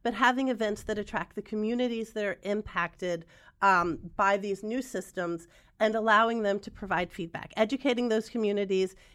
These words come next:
inviting them to provide feedback, and helping to make what are really political decisions, um, about how we're going to use data, how we're going to gather data, and who we're going to allow to make decisions around resource allocation,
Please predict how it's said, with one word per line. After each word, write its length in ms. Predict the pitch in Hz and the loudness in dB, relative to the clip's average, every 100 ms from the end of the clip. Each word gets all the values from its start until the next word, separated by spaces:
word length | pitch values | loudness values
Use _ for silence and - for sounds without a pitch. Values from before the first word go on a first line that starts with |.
| - | -4
inviting 480 | 220 202 208 233 262 | -2 4 4 4 2
them 160 | 214 220 | 0 -2
to 120 | 220 | -6
provide 440 | - 202 180 180 | -6 0 0 0
feedback, 540 | - 180 175 170 175 - | -4 -4 0 0 0 -4
and 120 | 220 | -8
helping 380 | - 294 339 320 | -4 -2 0 -2
to 140 | - | -2
make 240 | 247 233 220 | -2 -2 -4
what 140 | 247 | -2
are 100 | 254 | -2
really 360 | 233 277 285 285 | -2 -2 -2 -2
political 600 | - 226 233 247 240 208 | -4 -4 -2 -2 -4 -6
decisions, 800 | 196 - 269 262 208 185 175 - - - - 208 | -8 -6 -4 -2 -2 -2 -4 -8 -20 -20 2 6
um, 240 | 196 - | 6 6
about 220 | 196 185 | 2 2
how 220 | - 220 226 | 2 0 2
we're 120 | 240 | -2
going 220 | 196 190 | -4 -6
to 120 | - | -6
use 120 | 180 | -8
data, 360 | - 240 240 226 | -2 0 2 0
how 180 | 220 190 | 0 -2
we're 100 | 190 | -2
going 200 | 160 160 | -6 -8
to 80 | 180 | 0
gather 360 | 202 196 202 | 4 4 2
data, 440 | 190 180 185 180 175 - - - | 0 0 0 0 -2 -10 -20 -2
and 140 | 220 226 | 0 0
who 180 | 247 262 | -2 -2
we're 140 | 262 | -2
going 260 | 220 208 208 | -2 -4 -4
to 180 | 226 202 | -2 0
allow 400 | 190 170 175 165 | 2 4 2 -2
to 180 | - | -4
make 180 | 202 185 | -4 -4
decisions 460 | 196 - 185 196 180 | -6 -6 -4 -4 -2
around 240 | 160 165 | -2 -2
resource 460 | 208 247 - 226 220 | -2 -4 -2 -2 2
allocation, 840 | 202 202 - 190 185 196 180 180 | 2 2 -2 -2 -2 -2 -2 -2